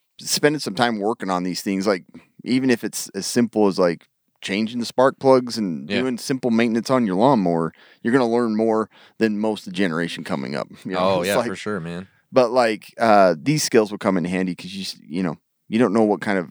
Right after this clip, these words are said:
Speaker 1: improvisation you're gonna have to make for getting to town to get some medicine. <laughs>
Speaker 2: Yeah.
Speaker 1: You're riding a lawnmower.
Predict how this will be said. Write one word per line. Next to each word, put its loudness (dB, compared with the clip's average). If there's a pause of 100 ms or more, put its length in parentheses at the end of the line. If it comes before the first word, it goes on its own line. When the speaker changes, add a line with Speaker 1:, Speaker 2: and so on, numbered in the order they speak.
(420)
Speaker 1:
improvisation -4
you're -6
gonna -4
have -6
to -8
make -2
for -8 (260)
getting -4
to -12
town -6
to -14
get -6
some -4
medicine. -6
<laughs> -20
Speaker 2:
Yeah. -2
Speaker 1:
You're -4
riding 0
a 0
lawnmower. 0